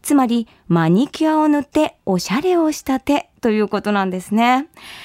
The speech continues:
カシオペア座、本当にいろんな名前がついていますよね。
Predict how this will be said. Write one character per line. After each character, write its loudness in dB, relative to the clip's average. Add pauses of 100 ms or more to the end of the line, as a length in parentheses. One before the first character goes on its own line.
(260)
カ -2
シ 0
オ 2
ペ 0
ア 0
座、 0
本 0
当 0
に 2
い 0
ろ 2
ん 0
な 0
名 0
前 0
が 0
つ -4
い -2
て -4
い 2
ま 0
す -8
よ 0
ね。 2